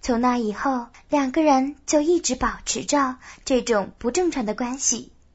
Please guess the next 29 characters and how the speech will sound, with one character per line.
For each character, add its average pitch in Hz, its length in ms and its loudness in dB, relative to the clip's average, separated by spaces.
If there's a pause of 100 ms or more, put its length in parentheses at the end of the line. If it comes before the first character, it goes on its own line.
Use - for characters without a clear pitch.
(560)
月 294 200 -2
玲 240 320 -4 (180)
从 247 220 -2
没 302 140 2
跟 330 160 0
男 269 160 0
人 247 80 -2
睡 254 280 0
过， 220 380 -4 (240)
也 285 100 4
就 294 140 2
没 269 160 2
觉 247 220 2
出 277 320 2 (260)
有 254 180 -2
什 214 220 -2
么 247 340 -2 (120)
不 349 140 0
好 - 340 -4
来。 202 260 -8 (320)
最 311 260 0
近 277 440 0
还 233 180 -4
搬 247 260 0
去 247 220 0
和 254 120 0
许 254 180 0
茹 190 160 0
芸 226 320 0